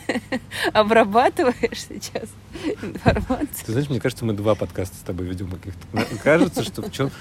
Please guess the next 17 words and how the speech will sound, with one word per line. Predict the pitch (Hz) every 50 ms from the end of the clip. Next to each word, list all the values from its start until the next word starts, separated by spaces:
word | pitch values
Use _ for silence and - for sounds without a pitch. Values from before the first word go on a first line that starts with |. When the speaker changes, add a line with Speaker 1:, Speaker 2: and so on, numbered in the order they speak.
| - - -
Speaker 2:
в | -
чём | - 151 160 165
секрет | - - 107 - 113 107 98 -
нашего | 95 92 - - 90 85
подкаста? | - 92 85 - - - - -
Speaker 1:
Мне | 247
Speaker 2:
В | 302
том | - 294
Speaker 1:
кажется, | - - 240
там | - 240 240 214
гроза | 190 208 226 214 214 196
надвигается, | 180 170 156 160 160 156 - 156 156 - - -
посмотри. | - - - 175 175 - - 175 170 170 - - -
Speaker 2:
Это | 104 104 - -
Speaker 1:
Нет, | 98 87
Speaker 2:
прекрасно. | - 95 - - 90 90 92 - - - -
Speaker 1:
тучи. | 185 180 - - -